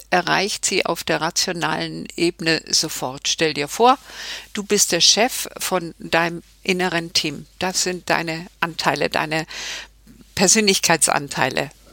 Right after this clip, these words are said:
die wir natürlich vorher auch identifizieren können. Und wen schiebst du jetzt nach vorne?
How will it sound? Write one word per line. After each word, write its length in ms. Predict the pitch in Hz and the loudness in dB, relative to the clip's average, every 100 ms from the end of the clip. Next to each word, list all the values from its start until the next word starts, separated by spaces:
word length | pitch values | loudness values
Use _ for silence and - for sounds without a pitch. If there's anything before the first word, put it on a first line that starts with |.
| - - - | -20 -18 -10
die 160 | - 139 | -6 -4
wir 100 | 151 | -2
natürlich 520 | 143 - - 160 156 | -2 -4 -4 -4 -6
vorher 560 | - - 165 160 - | 0 2 4 2 0
auch 300 | 147 139 - - - | -2 -4 -10 -16 -14
identifizieren 920 | - 156 165 147 165 - - - 240 190 | -8 0 0 0 -6 -6 -2 2 2 0
können. 280 | - 143 135 - - - - - - _ | -4 -4 -6 -16 -18 -18 -20 -20 -20 _
Und 340 | - 180 175 - | 0 0 0 -8
wen 540 | - 170 196 196 208 202 - _ _ | -8 2 6 6 4 -2 -12 _ _
schiebst 380 | - - 208 - | -4 -2 0 0
du 60 | 190 | 0
jetzt 180 | 190 - | 0 0
nach 160 | 185 | 0
vorne? 600 | - 233 240 226 147 151 | 2 4 4 2 -4 -4